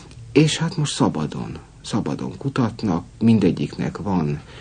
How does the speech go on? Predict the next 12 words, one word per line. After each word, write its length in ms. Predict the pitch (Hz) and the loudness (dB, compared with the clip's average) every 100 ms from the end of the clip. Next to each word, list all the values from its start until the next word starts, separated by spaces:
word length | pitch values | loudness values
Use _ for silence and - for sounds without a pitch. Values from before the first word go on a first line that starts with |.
| - - | -14 0
elég 320 | 107 85 76 | 4 4 2
sok, 460 | - 67 - - 52 | -2 -4 -4 -6 -4
eh, 240 | 50 - | -4 -2
nyugati 580 | 104 107 120 117 127 123 | 0 4 4 4 2 4
megrendelője, 1080 | 120 107 113 110 113 107 104 101 101 101 | 4 4 4 4 2 2 4 4 4 2
és 400 | 57 71 - - | 0 -2 -4 -2
részben 420 | 101 95 92 76 76 | 2 2 2 0 2
ilyenfajta 720 | 82 76 76 52 - - - | 2 0 -4 -8 -8 -10 -8
szociológiai, 840 | - 90 - 73 69 95 - - | -6 -4 -4 -2 -2 -4 -8 -8
társadalmi, 720 | - 82 - 87 - - - | -6 -6 -4 -6 -8 -10 -10
politikai 640 | - 98 107 113 - 104 107 | 0 0 2 -2 0 0 0
vizsgálatokra, 840 | 101 117 107 98 104 120 - 123 | -2 -4 -4 -4 -4 -4 -2 -2